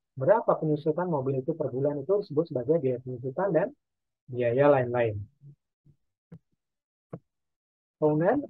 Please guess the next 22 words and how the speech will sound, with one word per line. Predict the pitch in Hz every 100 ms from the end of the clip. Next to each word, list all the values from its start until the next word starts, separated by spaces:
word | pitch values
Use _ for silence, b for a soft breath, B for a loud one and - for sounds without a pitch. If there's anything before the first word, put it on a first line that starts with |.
| -
eh, | 180 170 165 160
yang | 160
keempat | 156 139 143 214 180
adalah | 139 175
mencatat | 185 175 156 - 254 - _
pemindahan | 170 156 143 160
produk | 160 160 165
selesai | - 170 156 - 131 151 190
atau | 160 -
finished | 143 131 -
good | 151 208 - _ _ _ _
dari | 131 160 208
pabrik | - 127 165 254 - _ _ _
ke | 170
gudang | 151 196 180 131
atau | 123 135 135
warehouse. | 127 120 131 113 107 - _ _ _ _ _ _ _ _ _ _ _ _ _ _ _ _ -
Jadi | 143 190
barang | 165 156 160
dalam | 156 156
prosesnya | 156 151 156 - 160
ini | 147 185